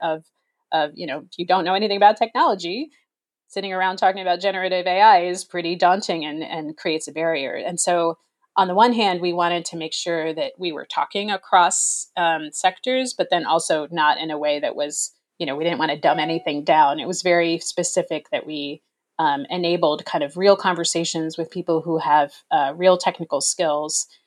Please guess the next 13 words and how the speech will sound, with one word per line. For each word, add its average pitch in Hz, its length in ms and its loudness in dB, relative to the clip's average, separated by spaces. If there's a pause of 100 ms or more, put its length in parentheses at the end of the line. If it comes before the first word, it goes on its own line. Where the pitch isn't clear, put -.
(220)
and 160 120 2
enable 151 320 -2
them 143 200 -4
to - 140 -8
kind 147 200 -4
of 135 80 -10
talk - 260 -2
across - 300 -4
lines. - 260 -6
So 175 240 4 (500)
one 214 180 0
of 196 120 2
our 180 340 4